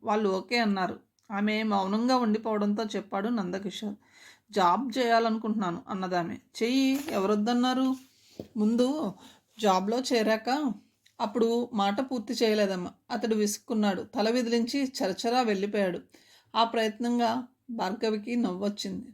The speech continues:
అతడు ఉడుక్కుంటున్నాడన్న సంతోషమో, అతడిని తన వెనక భలేగా తెప్పించుకుంటున్నానన్న ఒక రకమైన అహంభావమో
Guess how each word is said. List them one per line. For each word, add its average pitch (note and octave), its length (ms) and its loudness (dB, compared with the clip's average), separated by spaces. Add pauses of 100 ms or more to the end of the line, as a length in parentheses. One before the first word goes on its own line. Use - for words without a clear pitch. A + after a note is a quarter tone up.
(720)
అతడు A3 260 2
ఉడుక్కుంటున్నాడన్న B3+ 880 2
సంతోషమో, A3 760 -2 (480)
అతడిని A#3 440 2
తన G#3 220 0
వెనక G#3 260 2
భలేగా A3+ 360 2
తెప్పించుకుంటున్నానన్న B3 1120 0
ఒక A3+ 300 -2
రకమైన A3 400 0
అహంభావమో G#3+ 680 2